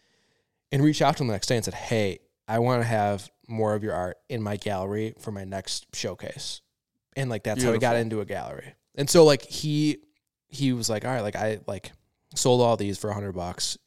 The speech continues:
Speaker 1: and people were coming up to me and they're like, "Hey, if you had an extra zero behind that, like, I would have paid it." He's like, "It hurts."
Speaker 2: <laughs>
Speaker 1: Like, you don't wanna know that. He also said, he also said to that customer, "You can still pay that <laughs> if you think it's worth that."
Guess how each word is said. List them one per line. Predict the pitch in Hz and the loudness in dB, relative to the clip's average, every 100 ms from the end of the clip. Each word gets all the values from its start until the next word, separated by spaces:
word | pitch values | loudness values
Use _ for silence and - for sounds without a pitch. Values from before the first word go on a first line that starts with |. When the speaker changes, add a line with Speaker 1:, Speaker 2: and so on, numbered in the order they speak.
| - | -12
Speaker 1:
and | 110 | -10
people | - 123 | -8 -4
were | 127 | -4
coming | - 107 | -2 -4
up | 101 | -6
to | 104 | -8
me | |
and | 95 | -8
they're | 95 | -8
like, | 95 | -8
"Hey, | - 107 | -6 -6
if | 90 | -4
you | 107 | -4
had | 170 | -4
an | |
extra | 123 - - | -4 -8 -8
zero | 92 90 82 110 | -6 -6 -6 -4
behind | 120 131 131 | -2 -4 -4
that, | 135 - _ _ | -6 -8 _ _
like, | - - | -20 -18
I | - 76 | -10 -10
would | 76 | -10
have | - - _ | -14 -20 _
paid | - - | -16 -14
it." | 71 - _ _ _ _ _ _ _ - | -14 -16 _ _ _ _ _ _ _ -10
He's | 110 | -6
like, | 107 | -4
"It | 117 | 2
hurts." | 170 175 143 - - - _ - | 6 6 6 0 -2 -4 _ -4
Speaker 2:
<laughs> | - - | -2 2
Speaker 1:
Like, | 143 156 | 2 6
you | |
don't | 156 185 | 8 10
wanna | 175 156 | 10 10
know | 151 185 | 10 10
that. | 143 131 131 339 - - 330 - | 8 8 8 6 6 4 4 8
He | 165 | 10
also | 180 202 - 208 180 | 12 10 10 10 10
said, | - 175 165 - 269 247 - | 8 8 8 6 -6 -8 4
he | 165 | 8
also | 180 202 190 | 10 10 8
said | - 160 | 10 8
to | 156 | 10
that | 151 143 | 8 8
customer, | 160 160 160 165 180 - - - | 4 0 2 0 0 -8 -20 0
"You | 170 | 4
can | 226 277 | 8 8
still | - 208 208 | 10 10 10
pay | - - | 10 6
that | 240 247 233 247 247 214 | 6 6 6 8 8 8
<laughs> | - | 6
if | 233 214 | 6 6
you | |
think | - 226 214 | 8 6 6
it's | - | 0
worth | 165 185 247 - | 0 0 0 0
that." | 226 233 180 143 | 2 2 2 -2